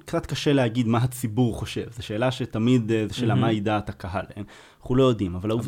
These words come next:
Speaker 2: אבל,
Speaker 1: היא
Speaker 2: אה,
Speaker 1: שכן.
Speaker 2: בעיתונות או
Speaker 1: אה, בעיתונות, אבל אם העיתונות, אה, אם אתה קורא
Speaker 2: מגויסת,
Speaker 1: אצל,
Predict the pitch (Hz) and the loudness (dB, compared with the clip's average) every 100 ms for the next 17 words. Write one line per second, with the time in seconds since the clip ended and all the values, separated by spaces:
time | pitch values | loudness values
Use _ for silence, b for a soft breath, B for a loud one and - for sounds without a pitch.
0 | 180 185 98 101 98 110 104 123 127 110 | -2 -2 0 -2 0 -2 0 2 2 0
1 | - 87 87 98 110 123 135 131 143 175 | -4 -10 -8 -10 -12 -8 -8 -2 0 2
2 | 202 170 151 143 135 120 131 139 156 - | 0 -2 0 0 0 -2 0 0 0 -2
3 | 147 135 131 127 127 131 - 117 156 143 | -4 -2 -2 0 2 6 8 8 6 8